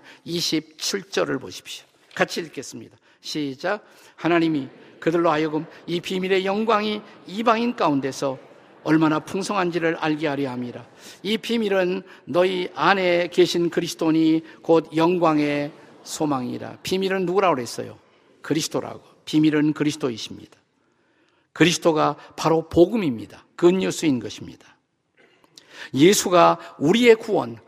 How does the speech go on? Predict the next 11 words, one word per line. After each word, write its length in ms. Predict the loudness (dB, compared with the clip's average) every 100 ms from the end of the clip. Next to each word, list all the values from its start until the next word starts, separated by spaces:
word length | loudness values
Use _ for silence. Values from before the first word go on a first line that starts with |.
| _ -2
우리의 420 | 2 4 6 4
생명, 560 | 4 0 2 2 0 0
우리의 380 | 4 6 6
영원한 460 | 4 4 2 2 0
소망이라는 680 | -2 0 0 2 0 0 0
메시지입니다. 720 | 0 2 0 -2 -12 -16 _ _ _ _ _
골로새서 520 | 6 6 6 2 2 0 -2
일 240 | -6 -6
장 420 | 0 2 4 2
육 220 | -2 -6 -4
절에서 460 | -2 -2 -6 -10